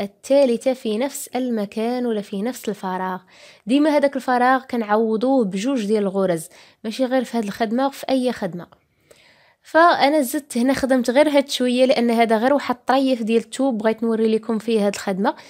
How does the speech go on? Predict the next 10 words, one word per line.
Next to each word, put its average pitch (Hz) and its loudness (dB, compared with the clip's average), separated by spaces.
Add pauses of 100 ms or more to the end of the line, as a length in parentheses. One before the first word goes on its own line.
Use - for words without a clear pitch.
(320)
آه، 208 2
فكيف 302 0
ما 285 0
كتلاحظوا 262 0
معايا 233 0
مزيان 233 0
كما 285 -2
قلت 247 -6
لكم 220 -2
هاد، 233 -2